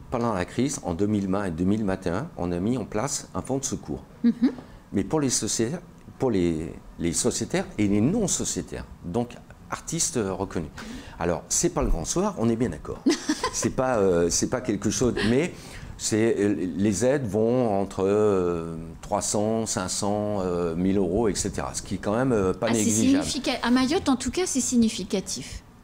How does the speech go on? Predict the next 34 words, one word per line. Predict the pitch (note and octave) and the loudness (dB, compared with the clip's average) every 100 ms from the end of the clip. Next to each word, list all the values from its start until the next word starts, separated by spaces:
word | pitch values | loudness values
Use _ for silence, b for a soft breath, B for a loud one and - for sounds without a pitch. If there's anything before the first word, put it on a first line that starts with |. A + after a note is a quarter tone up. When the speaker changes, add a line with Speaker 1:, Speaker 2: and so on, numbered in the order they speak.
| - - - | -20 -12 0
Speaker 1:
Eh | C3+ | 2
bien, | C3 C3 A#2+ - | 4 2 0 -6
à | C#3 | -4
Mayotte, | C3+ A2 G#2 F#2+ - | 0 2 4 2 0
on | G2 | 0
a | F#2+ | 0
fait | F#2 G2 | 2 2
l'information | F2+ F2+ F#2 F2+ - F2+ F2+ - - | 4 2 2 0 0 0 -2 -10 -4
comme | A3 G3+ | 0 4
les | C3 G2+ | 4 4
autres, | D#3 B3+ - - | 2 0 -4 -10
c'est-à-dire | - - F2 F#2+ | -6 -4 -2 -2
qu'on | G#2 E2+ | -2 -2
a | |
informé | E2+ - F2 | -2 -2 -2
les | E2+ | -4
sociétaires, | D2+ D#2 - C#3 E3+ F3 | -4 -4 -2 -2 0 0
on | C3 F2+ | -2 -4
a | |
informé | E2+ F2 F2 | -4 -4 -4
les, | E2 E2 D#2+ - | -4 -6 -6 -8
on, | F2 E2+ | -8 -8
on | E2 E2 | -6 -6
a | |
informé, | D#2+ E2+ E2+ F2 D2 | -6 -6 -6 -4 -2
euh, | D2+ C#2 C2 - - - - - - | -4 -6 -12 -16 -20 -20 -12 -4 -2
je, | - - | 0 0
mais | F2 E2 D#2+ - - | 0 0 -2 -4 -4
peut-être | B2 G#2 | -2 -4
pas | - D#2 | 0 0
suffisamment. | - - D2+ E2+ A#2 G#3+ B B B B B B | -2 -6 -6 -2 -2 -4 B B B B B B
Sauf | - D3+ D3 | -2 -2 -2
qu'à | A2 | -2
Mayotte, | F2+ F2+ C#3+ G3+ | 0 2 0 -2